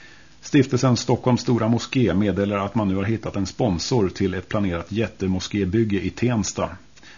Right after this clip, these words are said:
rapporterar Metro den tjugofjärde mars. I Tensta planeras nu att bygga en jättemoské på elva tusen kvadratmeter med plats för tretusen besökare.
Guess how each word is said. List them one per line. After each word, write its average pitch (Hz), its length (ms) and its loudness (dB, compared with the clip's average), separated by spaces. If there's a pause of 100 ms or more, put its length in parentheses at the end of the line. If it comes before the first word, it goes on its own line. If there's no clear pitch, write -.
rapporterar 95 460 -4
Metro 95 460 0
den 87 140 -4
tjugofjärde 90 380 -4
mars. - 400 -4 (720)
I 117 100 -4
Tensta 123 380 4
planeras 113 460 2
nu 110 160 2
att 104 100 -4
bygga 104 300 2
en 101 120 4
jättemoské 107 640 0
på 104 140 -6
elva 110 280 -2
tusen 113 360 0
kvadratmeter 104 720 -4
med 85 140 -6
plats 101 240 -6
för - 80 -4
tretusen 98 640 -2
besökare. 92 540 -4